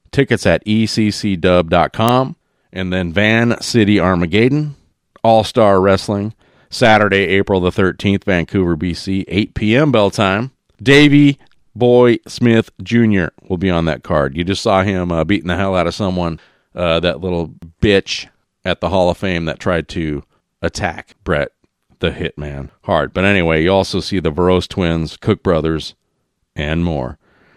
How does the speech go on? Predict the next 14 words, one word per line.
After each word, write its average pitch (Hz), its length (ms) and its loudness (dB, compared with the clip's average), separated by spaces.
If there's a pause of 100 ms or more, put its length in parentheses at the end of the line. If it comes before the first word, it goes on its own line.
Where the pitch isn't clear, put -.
(140)
And 95 240 -2
then 110 380 0 (440)
tune 123 260 0
in 82 300 -2 (280)
next 95 320 -2
Monday, 76 440 -8 (420)
this 95 340 0
very 90 300 -2
podcast, 71 720 -8 (380)
the 110 160 2
Bigfoot 120 480 0
Pro 110 220 2
Wrestling 104 400 0
Podcast, 85 760 -4